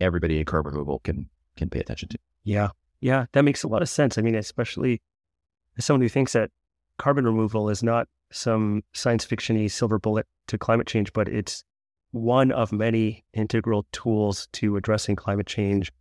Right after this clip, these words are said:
Speaker 2: We kind of need to integrate a bit better into the broader discussion.
Speaker 1: I think a way to do that, so I have this idea that we'll know that the community is starting to mature when we don't just call it carbon removal as if that's all one thing.
Speaker 2: Hmm.
Speaker 1: You know, like, in Canada,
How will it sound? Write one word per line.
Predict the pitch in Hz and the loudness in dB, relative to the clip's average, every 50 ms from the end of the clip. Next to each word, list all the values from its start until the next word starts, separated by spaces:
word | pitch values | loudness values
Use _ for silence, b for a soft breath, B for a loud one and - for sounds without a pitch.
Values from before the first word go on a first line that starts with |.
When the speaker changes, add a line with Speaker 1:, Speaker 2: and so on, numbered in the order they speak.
| _ _ _ _ _ _ _ _ _ _ | _ _ _ _ _ _ _ _ _ _
Speaker 2:
We | - 107 101 | 0 0 0
kind | - - - 113 113 117 117 | 0 -2 0 2 4 4 4
of | 104 104 | 4 4
need | 107 107 - | 2 2 2
to | - 110 | 0 0
integrate | 101 98 - 107 - 104 98 95 | 0 0 0 0 0 0 0 0
a | 95 | 0
bit | 98 101 - | -2 0 2
better | - 104 98 101 | 2 2 2 2
into | 101 92 98 | 0 -2 -2
the | 101 90 | -4 -4
broader | - 95 92 92 92 87 | -2 -2 -2 -2 -2 -4
discussion. | 92 95 - - - - - - _ _ _ _ _ _ _ _ _ _ _ _ _ - | -6 -8 -8 -10 -10 -10 -12 -14 _ _ _ _ _ _ _ _ _ _ _ _ _ -4
Speaker 1:
I | 104 95 | -4 -2
think | - 113 110 113 | 0 0 2 2
a | 104 | 4
way | 95 92 92 | 4 4 4
to | 92 82 | 2 2
do | - 92 90 | 0 0 0
that, | 85 82 78 78 76 - | 2 2 0 0 -2 -4
so | - 85 | -4 -4
I | 82 | -2
have | 90 80 | -2 -2
this | 87 82 | -2 -2
idea | 85 82 78 87 82 82 | -2 -2 -2 0 -2 -2
that | 78 80 - - _ _ _ - | -2 -4 -6 -8 _ _ _ -2
we'll | 101 104 101 | 0 0 0
know | 95 95 104 104 110 107 104 | 2 2 4 4 4 4 2
that | 95 92 | 2 0
the | 101 95 | -2 -4
community | - - 87 95 95 92 85 85 | -6 -4 -2 0 0 2 2 0
is | 82 - | -2 0
starting | - 92 87 87 78 | 0 0 0 2 0
to | 80 76 | 0 -2
mature | 76 82 - - - 127 123 110 92 85 82 80 | -4 -6 -6 -4 -2 0 2 2 2 2 0 0
when | 82 82 80 78 78 73 80 - _ _ _ _ _ _ _ _ - | 0 0 0 -2 -2 -4 -6 -8 _ _ _ _ _ _ _ _ -8
we | 85 82 | -4 -2
don't | 85 95 95 92 - _ | 0 0 0 0 -4 _
just | - 95 87 - - - | -4 -2 -2 -2 -4 -8
call | - - - 90 87 87 85 | -6 -2 0 2 2 2 2
it | 82 - - | 0 -4 -6
carbon | - - 92 90 87 85 82 82 | -2 0 2 2 2 2 0 -2
removal | 80 76 80 90 95 90 80 78 73 71 71 | -2 0 0 2 2 2 2 0 0 -2 -2
as | 73 | -4
if | 82 - | -4 -4
that's | - 80 78 - - | -4 -4 -4 -4 -4
all | 76 71 71 | -4 -4 -4
one | 78 71 - - - | -6 -8 -10 -8 -8
thing. | 80 78 71 73 - - _ - | -6 -6 -6 -8 -12 -8 _ 0
Speaker 2:
Hmm. | 113 107 104 98 | 2 2 2 2
Speaker 1:
You | 92 - | 0 -2
know, | 73 73 | -4 -4
like, | - 73 76 - - - | -4 -4 -4 -4 -6 -4
in | 95 85 82 | -4 -4 -4
Canada, | - - 92 92 87 80 71 71 78 | -2 -2 0 2 2 2 0 0 -2